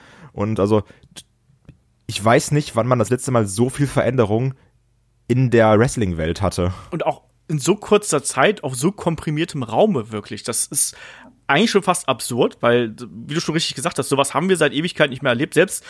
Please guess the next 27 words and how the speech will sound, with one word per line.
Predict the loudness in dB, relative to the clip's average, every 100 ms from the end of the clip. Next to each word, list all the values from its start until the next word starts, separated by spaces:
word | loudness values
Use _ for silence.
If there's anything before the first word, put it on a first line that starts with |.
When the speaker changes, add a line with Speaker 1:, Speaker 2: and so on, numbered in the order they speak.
| -18 -18 -16
Speaker 2:
zum, | -2 0 0 2
ähm, | 2 2 -4 _ _ -10
zum | 0
Monday | 0 2
Night | 2 2 4
War | 0
Zeiten | 2 -2 -2 -2
war | -2
es | 0
ja | -4
so, | -2 -2
dass | -2 0
da | -2
die | -2
Veränderung | -8 0 2 4 2
eher | 2 2
so | 4 2 0 -8 -20 _
peu | 2 2
à |
peu | 2 -2 -2
kam. | -2 -4 -6 -4
Jetzt | 0 0
hat | 2
man | 2
wirklich | 0 -2
dieses | -6 -8
Gefühl, | -10 0 2